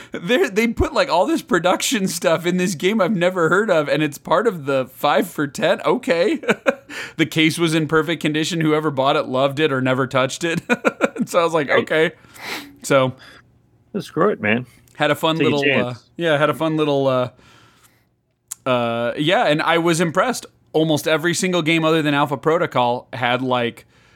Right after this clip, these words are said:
Speaker 1: complete inbox, good condition, case, manual, the whole
Speaker 2: Hmm.
Speaker 1: nine. Like, that's a rarity, you know?
Speaker 2: It is.
Speaker 1: So.
Speaker 2: Well, that's a good, that's a
Speaker 1: And the
Speaker 2: good
Speaker 1: Homefront
Speaker 2: I
Speaker 1: The
Speaker 2: was at
Speaker 1: Revolution had the, uh, pre-order bonus D L C,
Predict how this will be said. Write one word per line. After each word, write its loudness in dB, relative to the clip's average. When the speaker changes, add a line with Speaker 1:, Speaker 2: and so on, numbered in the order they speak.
Speaker 1:
complete 0
inbox, 2
good 0
condition, 0
case, 0
manual, 0
the -4
whole -2
Speaker 2:
Hmm. -2
Speaker 1:
nine. 2
Like, -10
that's 0
a -2
rarity, 0
you -6
know? -2
Speaker 2:
It 0
is. -2
Speaker 1:
So. -16
Speaker 2:
Well, -10
that's -4
a -4
good, 2
that's -4
a -6
Speaker 1:
And 2
the 4
Speaker 2:
good 2
Speaker 1:
Homefront 2
Speaker 2:
I 2
Speaker 1:
The 2
Speaker 2:
was 0
at 2
Speaker 1:
Revolution 0
had 0
the, 0
uh, 2
pre-order 0
bonus -2
D -2
L 0
C, -6